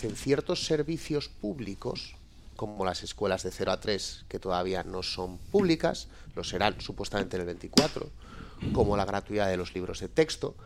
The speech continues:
Como no existe esa gratuidad, como no existe esa asistencia pública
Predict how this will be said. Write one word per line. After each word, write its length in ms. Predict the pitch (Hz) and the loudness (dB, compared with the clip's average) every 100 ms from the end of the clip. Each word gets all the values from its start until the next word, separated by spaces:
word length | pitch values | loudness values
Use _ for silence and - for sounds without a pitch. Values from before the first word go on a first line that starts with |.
| - - | -14 -2
Como 240 | 139 135 | 4 6
no 80 | 170 | 8
existe 360 | 226 240 - 214 | 8 6 0 0
esa 200 | - 196 | 2 4
gratuidad, 540 | 185 175 175 180 165 - | 4 4 4 4 2 -4
como 260 | - 113 113 | -6 0 4
no 100 | 147 | 4
existe 640 | 190 - 190 - 147 123 - - - - | 4 2 0 2 4 2 0 -12 -10 2
esa 320 | 156 - 143 | 4 6 6
asistencia 1080 | - 127 - 131 - 160 156 - 131 107 - | 6 4 4 2 2 2 2 2 0 0 4
pública 580 | 208 160 101 - - | 4 4 -2 -4 -6